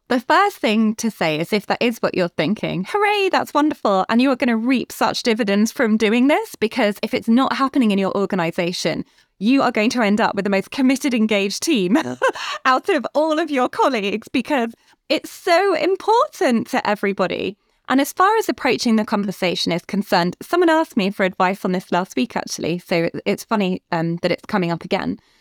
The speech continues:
So she said to me, "I really want to start having these career conversations, but I'm just not really sure how to start them." Another client mentioned about a month ago to me that she had arranged one-to-ones with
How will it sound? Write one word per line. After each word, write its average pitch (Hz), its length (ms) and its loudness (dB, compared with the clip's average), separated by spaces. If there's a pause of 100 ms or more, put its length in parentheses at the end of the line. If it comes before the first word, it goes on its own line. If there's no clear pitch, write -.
(280)
So 214 400 0 (220)
she 277 320 0
said 220 260 -2
to - 100 -2
me, 180 320 0
"I 220 80 -4
really 302 360 2
want 269 140 0
to - 60 -14
start - 260 -4
having 202 180 -2
these 175 180 -2
career 196 240 -2
conversations, 165 720 -2
but - 120 -6
I'm 247 80 -2
just - 260 -12
not - 100 -16 (100)
really 247 360 2
sure 285 460 0 (440)
how 285 200 0
to 494 160 -6
start 330 480 0
them." 349 140 0 (280)
Another 285 380 4
client 185 360 -2
mentioned 175 600 -2
about 185 340 0
a 185 60 -2
month 233 320 2
ago 160 220 -2
to - 160 -6
me 151 180 -2
that - 200 -4
she 202 200 0
had 214 120 0
arranged 185 400 0
one-to-ones 196 640 0
with 165 240 -2